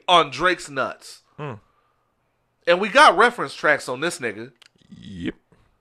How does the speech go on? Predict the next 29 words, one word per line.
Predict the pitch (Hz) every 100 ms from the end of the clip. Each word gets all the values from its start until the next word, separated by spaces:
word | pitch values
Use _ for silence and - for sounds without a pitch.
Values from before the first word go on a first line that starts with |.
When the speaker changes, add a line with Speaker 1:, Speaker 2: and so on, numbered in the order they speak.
| _ _ _ _ _ _
Speaker 1:
So | - 214
what | 175 247 -
the | 185
fuck | - _ - 262 262
are | 208
you | 202
talking | 175 180 175 - 104
about? | 92 82 - _
Speaker 2:
Got | - -
reference | 85 - -
tracks | - 87 87
on | 90
Lil' | 87 85
Kim. | - 117 180 240 _ _ _ _ _ _ _ _ _ _ _ _ _ _ _
Speaker 1:
Right, | 247 262 392 233
and | 220 -
all | 262 294
the | 277
people, | - 277 262 254 240 _ _ _ 202
and | 196
all | 240 302
the | 285
people | - 262 233
that | 190 180 220
you | 190
are | 143
hailing | 165 208 190 170 156 139 _ _ -
as | 160 151 139 - _ 95
greats | 113 226 185 160 - -